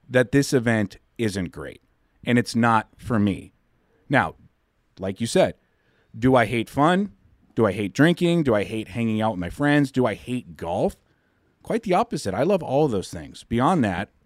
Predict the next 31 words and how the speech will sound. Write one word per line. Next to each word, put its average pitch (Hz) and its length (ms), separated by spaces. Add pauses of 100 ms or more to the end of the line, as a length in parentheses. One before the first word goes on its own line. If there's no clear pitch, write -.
(120)
I 113 120
actually 123 640
really 151 460
like 120 300
T 113 200
P 107 180
C 104 220
Scottsdale 98 840
and 127 180
enjoy 127 560
watching 107 460
the 113 80
tournament 98 480
on 101 160
T 123 180
V, 151 260
and 95 120
I 127 100
watched 123 400
a 98 60
lot 98 360
of 90 100
it 90 100
over 92 220
the 90 80
weekend. 87 440 (460)
But 135 240
do 156 220
I 175 120
wanna 185 280
go? - 400